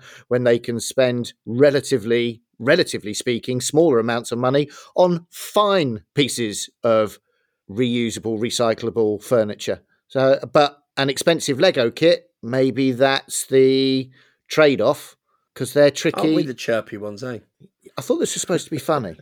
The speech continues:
Speaker 1: <laughs>
Speaker 2: It's not always gotta be funny, but no, I was just interested. I'm, I'm
Speaker 1: No,
Speaker 2: always
Speaker 1: it's a
Speaker 2: fascinated by how sales go. I'm always fascinated
Speaker 1: Always.
Speaker 2: by how sales go. We, you know, Windsor, we, at Windsor, we had such a busy sale, and we're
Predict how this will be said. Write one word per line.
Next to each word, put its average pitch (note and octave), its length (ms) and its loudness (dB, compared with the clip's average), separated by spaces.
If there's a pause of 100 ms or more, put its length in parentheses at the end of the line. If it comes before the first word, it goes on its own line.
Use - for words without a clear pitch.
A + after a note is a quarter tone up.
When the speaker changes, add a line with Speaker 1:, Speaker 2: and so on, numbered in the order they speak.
(200)
Speaker 1:
<laughs> - 160 -20 (500)
Speaker 2:
It's - 100 -4
not D4+ 100 6 (100)
always C4 320 8
gotta F3 180 4
be C#3 80 -2
funny, B2 380 -2
but G3 240 4
no, C4+ 240 10
I C4 160 10
was C4+ 140 2
just C4 200 6
interested. B3+ 600 0
I'm, A#3+ 240 2
I'm B3+ 240 4
Speaker 1:
No, C4+ 120 6
Speaker 2:
always D4+ 180 6
Speaker 1:
it's A3+ 80 6
a A#3 40 4
Speaker 2:
fascinated G#3 480 0
by D#3+ 200 2
how F3 180 2
sales D3+ 420 -2
go. A#2 340 -2 (340)
I'm D3+ 200 0
always F#3+ 220 6
fascinated D#3+ 440 4
Speaker 1:
Always. B2+ 100 2
Speaker 2:
by B2+ 40 0
how B2 60 0
sales B2 260 -2
go. B2+ 240 0
We, D3 300 -6
you D#3 60 -6
know, C3 180 -2
Windsor, D#3 300 -4
we, D3+ 220 -2 (140)
at C#3+ 160 -2
Windsor, E3+ 320 -2
we C3+ 120 -4
had C3 220 -2 (380)
such G3+ 400 0
a D#3 60 -14
busy A#2 240 -12
sale, A2 380 -8
and B2 180 -4
we're C3 300 2